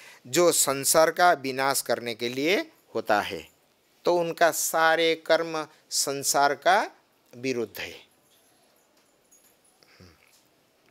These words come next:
क्षयाय जगतो, जगतः क्षयाय, इनका सारे चेष्टा, और ये सब जगत का अहित में है। <clears throat> काममाश्रित्य दुष्पुरम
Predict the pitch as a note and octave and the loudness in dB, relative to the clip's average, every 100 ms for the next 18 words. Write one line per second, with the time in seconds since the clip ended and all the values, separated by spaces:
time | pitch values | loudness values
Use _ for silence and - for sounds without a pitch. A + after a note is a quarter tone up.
0 | - - - B2+ A#2 C3+ D#3+ A#3+ - - | -20 -6 0 2 4 4 4 0 -4 -18
1 | - B2 B2+ A#2+ A#2+ C#3 A2 - - _ | -20 -2 0 0 -2 -2 -4 -6 -16 _
2 | _ _ _ _ - B2+ A#2+ A#2 C#3 D#3+ | _ _ _ _ -4 -2 -2 -2 -2 -2
3 | G3+ - _ _ - C#3 A#2 C3 E3+ G3+ | -4 -8 _ _ -2 2 4 4 4 2
4 | E3+ - C3 A#2+ B2+ G#2 - - - E3+ | 0 -6 -14 -2 0 0 -4 -8 -2 2
5 | D3+ A2 G2 A2 - F#2+ D#2+ - _ _ | 4 2 -4 -6 -8 -8 -14 -20 _ _
6 | _ _ C3 C3+ B2+ A#2 D3+ G#3 - _ | _ _ -2 0 -2 -2 -2 -2 -6 _
7 | _ _ _ _ _ _ _ A2+ C3+ B2+ | _ _ _ _ _ _ _ -2 0 0
8 | - F#3 - C3+ C3 A2 G#2+ G2+ A2+ - | 0 0 2 -2 -2 -6 -8 -6 -8 -6
9 | A#3+ E3+ D#3+ A2 - _ _ _ _ _ | -2 -2 -2 -6 -14 _ _ _ _ _
10 | _ _ - - - - - - - - | _ _ -20 -20 -20 -20 -20 -20 -20 -20
11 | _ _ _ - _ F3 G3+ A3+ A3+ G3+ | _ _ _ -20 _ 4 6 4 2 2
12 | F3 - F#3 F#3+ G#3 F#3 D#3+ D#3 - E3+ | 2 2 -2 2 2 2 0 -2 -2 2
13 | E3+ F#3+ | 2 2